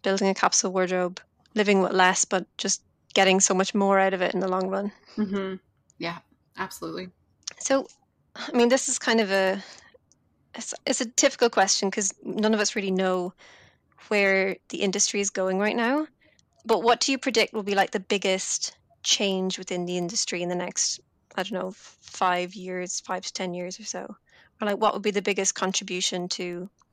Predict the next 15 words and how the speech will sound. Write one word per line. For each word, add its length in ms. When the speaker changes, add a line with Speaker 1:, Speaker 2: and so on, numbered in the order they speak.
Speaker 1:
a 40
more 160
sustainable 580
industry? 560
Speaker 2:
I 120
do 280
think 260
it's 180
going 300
to 300
become, 920
um, 380
somewhat 540
more 260
regulated 800